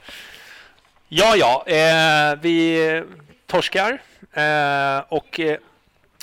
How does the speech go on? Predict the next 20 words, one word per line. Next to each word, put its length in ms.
och 100
sen 260
så 160
har 200
vi 80
en 60
hemmamatch 500
på 100
Söderstadion 600
igen. 400
Och 260
då, 240
eh, 460
börjar 380
det 260
bli 400
lite 200
publikras, 1000
uppgivenhet. 720
Sjutusen 560